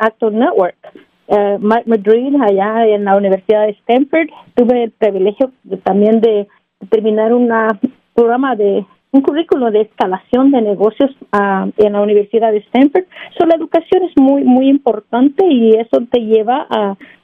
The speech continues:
a que te van reconociendo y vas, ah, llevando tu voz.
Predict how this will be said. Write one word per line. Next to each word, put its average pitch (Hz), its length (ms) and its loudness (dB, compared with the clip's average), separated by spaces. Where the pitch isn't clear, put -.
a 220 100 0
que 220 180 0
te 220 240 0
van 220 200 0
reconociendo 247 920 0
y 254 180 2
vas, 214 260 -2
ah, 214 200 -2
llevando 220 420 0
tu 226 160 -2
voz. 240 220 -2